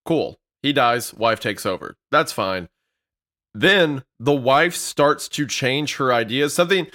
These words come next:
something else to mention is that subtly, Vernon Howell kind of changed some of the ways things were done around the church. Kind of like, I, I remember there was stuff about, like, he added more music to sermons. Uh, Lois would say that she can't give sermons, so sometimes Vernon would just do the sermon for her.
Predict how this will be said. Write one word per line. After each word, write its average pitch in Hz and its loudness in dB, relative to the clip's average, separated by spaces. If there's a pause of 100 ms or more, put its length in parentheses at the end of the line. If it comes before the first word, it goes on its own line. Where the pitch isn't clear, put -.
(160)
something 170 4
else 147 2
to 143 -4
mention 123 -2
is 123 -2
that 127 2 (200)
subtly, 175 0
Vernon 139 0
Howell 127 0
kind 131 -2
of 120 -6
changed 120 -4
some 120 -2
of 117 -8
the 120 -2
ways 110 -2
things 110 -4
were 104 -8
done 120 -2
around 139 0
the 139 -6
church. 147 -2 (340)
Kind 123 0
of 101 -6
like, 117 0
I, 131 -2
I 127 2
remember 127 -4
there 127 0
was 120 -6
stuff 113 -4
about, 113 0
like, 117 -2
he 120 -2
added 113 0
more 104 -4
music 135 -4
to 147 -6
sermons. 147 -2 (340)
Uh, 131 2
Lois 143 2
would 147 -6
say 135 0
that 120 -2
she 135 -4
can't 123 -4
give 117 -2
sermons, 127 -4
so 123 -6
sometimes 117 -4
Vernon 113 -2
would 113 -4
just 107 -4
do 107 -2
the 98 -8
sermon 101 -4
for 101 -4
her. 151 -2